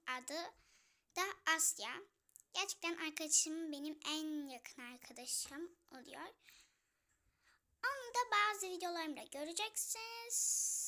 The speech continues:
Ee, şu anda videolarıma bu arada like atıp abone olmayı unutmayın. O zaman hemen videoya geçelim. Hop, video. Tuvaletten başlamak istedim arkadaşlar bu arada.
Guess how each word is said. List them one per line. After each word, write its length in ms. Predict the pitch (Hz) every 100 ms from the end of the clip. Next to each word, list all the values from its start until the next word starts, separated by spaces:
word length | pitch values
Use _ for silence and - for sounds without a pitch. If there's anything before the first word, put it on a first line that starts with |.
| - - - -
Ee, 320 | 247 254 269
şu 140 | - 440
anda 360 | 330 339 381
videolarıma 1800 | 339 302 294 277 262 - _ _ _ _ _ _ - - _ 320 349 320
bu 40 |
arada 400 | 285 285 269 277
like 280 | 311 311 294
atıp 280 | - - 349 -
abone 340 | 277 311 311 311
olmayı 1000 | 277 247 233 - 294 349 359 359 349 349 - -
unutmayın. 1120 | 539 539 440 415 392 381 381 370 381 381 403 - _ _ _ _ _ _ _ _ _ _ _ -
O 60 | 370
zaman 240 | 330 330 370
hemen 240 | 311 254
videoya 540 | 247 254 262 269 311 349 -
geçelim. 540 | 415 370 302 247 277
Hop, 640 | 269 277 277 285 320 370 370 _
video. 680 | - - 605 571 - 403 440 440 _ - _ _ -
Tuvaletten 520 | 440 453 494 539 480
başlamak 460 | 349 - 247 - -
istedim 400 | - 247 - 208
arkadaşlar 600 | 190 - 233 - - 269
bu 40 | 285
arada. 280 | 233 -